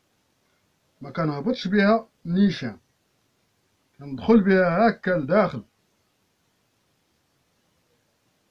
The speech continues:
كندخل بها لداخل باش ملي كت-، ملي كتحل، ملي كتحل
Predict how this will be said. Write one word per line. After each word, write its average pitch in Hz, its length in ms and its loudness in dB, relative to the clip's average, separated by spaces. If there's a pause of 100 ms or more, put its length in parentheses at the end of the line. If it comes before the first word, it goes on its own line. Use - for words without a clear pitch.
(200)
كندخل 147 340 -4
بها 185 260 4
لداخل 156 440 0
باش 156 200 -8
ملي 165 280 -6
كت-، 160 380 -8 (1080)
ملي 151 240 -10
كتحل، 160 760 -6
ملي 151 200 -10
كتحل 160 420 -12